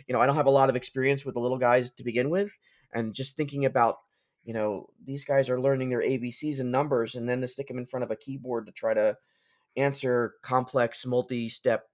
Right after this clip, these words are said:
questions, I just, I don't know. Now, middle school and high school, I don't see there being that much of a problem.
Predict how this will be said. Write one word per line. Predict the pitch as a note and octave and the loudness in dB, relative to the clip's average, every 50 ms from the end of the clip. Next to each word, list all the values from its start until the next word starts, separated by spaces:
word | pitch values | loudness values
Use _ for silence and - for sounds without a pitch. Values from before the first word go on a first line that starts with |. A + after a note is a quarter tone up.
| _ | _
questions, | _ - C3+ A#2+ A#2+ - - A#2 A2+ G2+ | _ -2 -2 0 0 -2 -6 -6 -6 -2
I | F#2+ F2+ A2 A2 | 0 2 2 2
just, | G#2 F#2+ - - A#2+ G#2+ - - _ _ _ - | 0 -2 -6 -8 -6 -6 -8 -10 _ _ _ -4
I | E2+ F#2 G2+ | -2 -2 0
don't | G#2+ G#2+ G#2 | -2 -2 -4
know. | G2+ G#2+ - _ _ _ _ _ _ _ _ _ _ _ _ - | -6 -10 -12 _ _ _ _ _ _ _ _ _ _ _ _ -12
Now, | G#2+ G#2 G2 D2 - - _ _ _ _ - | -10 -8 -8 -10 -10 -14 _ _ _ _ -2
middle | - D3+ D#3+ F3 F3+ | 2 2 4 4 2
school | F3+ - - F#3 F#3+ | -2 -4 -6 -4 -4
and | F#3+ D#3+ | -4 -4
high | D3 C3 C#3 | -2 -4 -4
school, | E3 - - - A#3 B3 A3 - - | -4 -6 -6 -6 -4 -4 -4 -6 -8
I | G2 B2 | -8 -8
don't | - B3+ C#4+ C4 | -8 -10 -12 -12
see | - - A#3 | -14 -12 -12
there | A3+ A#3+ A3+ | -10 -10 -10
being | - - G#3+ G#3+ G3+ | -8 -8 -8 -8 -8
that | G3+ G#3+ - | -10 -10 -10
much | F#3+ F#3 - | -10 -12 -12
of | F#3 F#3 | -12 -16
a | - | -16
problem. | - - F3+ F3+ G3 - - - - - | -12 -10 -10 -8 -8 -10 -10 -12 -16 -16